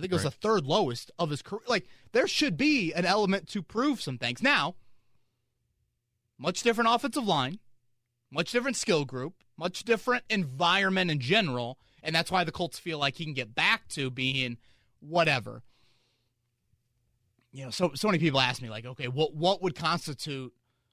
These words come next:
Speaker 1: a good season for Rivers?" I think if he can be a top,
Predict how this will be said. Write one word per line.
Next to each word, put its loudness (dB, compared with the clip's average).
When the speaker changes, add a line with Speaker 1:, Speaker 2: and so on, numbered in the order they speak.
Speaker 1:
a -12
good 0
season 0
for -6
Rivers?" -4
I -8
think -4
if -6
he -6
can -4
be 6
a 2
top, 0